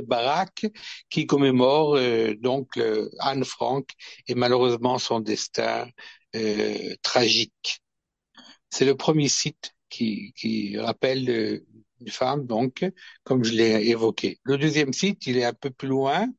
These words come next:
Il est dans le sud, là, on a parlé du centre, là, on va descendre un peu dans le sud, dans le sud, et on va é-, on va évoquer la mémoire de Golda Meir. Alors, Golda Meir, quatrième premier ministre d'Israël, hein, qui était premier ministre de mille neuf cent soixante-neuf à soixante-quatorze,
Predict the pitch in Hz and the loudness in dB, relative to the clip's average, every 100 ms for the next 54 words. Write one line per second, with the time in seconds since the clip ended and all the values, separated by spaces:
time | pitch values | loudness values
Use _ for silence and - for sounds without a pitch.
0 | _ - - _ 131 131 143 143 135 - | _ -20 -20 _ -2 0 2 0 -2 0
1 | 175 131 117 117 117 117 117 131 127 120 | 0 0 0 -2 -6 -4 0 0 0 -2
2 | 117 - 156 180 127 117 113 117 - 127 | -4 -2 -2 0 -2 -2 -2 -4 -4 -2
3 | 120 113 131 120 110 104 - 202 - 247 | -4 -4 -4 -4 -4 -6 -2 -2 0 -4
4 | - - - - - 117 120 - 190 190 | -4 -14 -12 -6 0 2 2 4 4 4
5 | 208 - 131 127 131 131 131 - 123 127 | 2 2 2 4 4 4 2 0 0 0
6 | 127 120 127 156 143 127 127 139 135 127 | 0 0 -2 -2 -2 -2 0 0 0 0
7 | 127 127 120 107 98 - 110 110 139 139 | 0 -2 -4 -6 -6 -4 -4 0 0 0
8 | 123 117 151 180 175 139 - 139 120 - | 0 0 0 -2 -2 -6 -2 -4 -4 -10
9 | - 120 117 120 117 110 104 - 123 147 | -6 -4 -4 -8 -12 -6 -4 0 2 4
10 | 120 151 - - _ - 120 - - 131 | 2 0 -6 -20 _ -6 -6 -6 0 2
11 | 123 120 131 - - 110 110 117 123 120 | 2 2 0 0 -8 -4 -4 -2 -2 -2
12 | - 123 - 120 113 - 127 117 117 - | -2 -2 -2 -2 -2 0 0 0 -2 -4
13 | - 120 120 113 - 135 156 | -6 -4 0 0 4 2 2